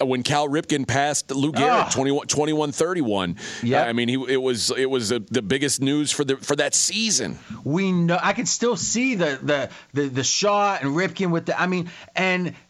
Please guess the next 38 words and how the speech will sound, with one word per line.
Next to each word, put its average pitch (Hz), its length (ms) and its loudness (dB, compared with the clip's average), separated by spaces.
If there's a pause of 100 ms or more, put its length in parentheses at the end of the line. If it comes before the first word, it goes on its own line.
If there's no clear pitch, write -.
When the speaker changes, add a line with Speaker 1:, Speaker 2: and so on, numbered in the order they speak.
(240)
Speaker 2:
uh, 165 60 -4 (240)
the 180 120 2
reality 196 800 2
is 156 380 0 (160)
that 165 100 0
we, 175 320 0
as, 156 200 2
as, 165 400 0
as 156 240 2
Mackenzie 190 500 0
said, 143 540 0 (560)
we 180 200 0
talk 180 280 -2
about 180 220 2
Wally 196 420 2
Pipp, 240 480 0 (800)
and 170 120 0
it's 170 120 -2
like, 180 260 0 (180)
Wally 175 420 -2
Pipp, 226 420 -2 (100)
yeah, 170 220 2 (500)
as 131 340 -2
many 175 280 2
of 185 60 2
you 170 180 2
know, 220 180 2
Wally 185 400 0
Pipp 233 360 -4
was 156 200 0
the 160 120 0
guy 170 360 2
that 160 180 -2
decided 170 480 0
for 175 140 0
a 160 60 2
day 170 320 0
off. 175 500 2